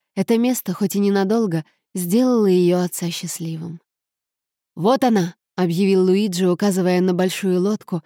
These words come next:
накрытую брезентом. «Готовы?» — спросил он и одним движением сдёрнул брезент. Сальватора охнула и приложила руку к груди. Аньеза в изумлении подошла ближе и коснулась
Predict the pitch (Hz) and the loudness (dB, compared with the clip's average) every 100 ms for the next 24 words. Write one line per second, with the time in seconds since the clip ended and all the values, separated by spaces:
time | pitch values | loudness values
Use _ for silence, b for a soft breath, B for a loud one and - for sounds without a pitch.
0 | _ - 190 - 202 196 185 175 175 170 | _ -2 -2 0 -2 2 0 2 0 -2
1 | 165 160 - 165 - _ _ _ - 170 | -4 -8 -12 -18 -18 _ _ _ -6 -4
2 | - 214 311 262 b - - 190 - 180 | 0 2 2 -2 b -10 -2 -2 0 0
3 | 208 226 - _ - 214 208 262 240 196 | 0 -2 -8 _ 0 0 2 2 2 4
4 | 214 262 240 220 202 175 185 226 202 190 | 4 4 4 4 2 0 0 2 2 2
5 | 175 185 160 156 151 - _ _ _ _ | 2 0 0 -4 -6 -14 _ _ _ _
6 | - 202 185 190 220 220 214 - 233 - | -4 0 0 0 0 0 0 -2 -2 0
7 | 196 175 b b - 208 220 214 214 233 | 2 0 b b -6 0 2 2 2 2
8 | 220 214 214 214 185 220 196 175 165 - | 2 2 0 -4 -2 -2 -2 -4 -4 -6
9 | _ _ _ - 208 190 214 196 185 190 | _ _ _ -4 0 2 2 2 0 0
10 | 202 208 220 208 190 190 196 - 202 180 | 0 0 0 0 -2 0 -2 -2 -2 0
11 | 202 202 190 190 202 - 214 214 190 | -2 0 0 0 -2 -2 0 0 -2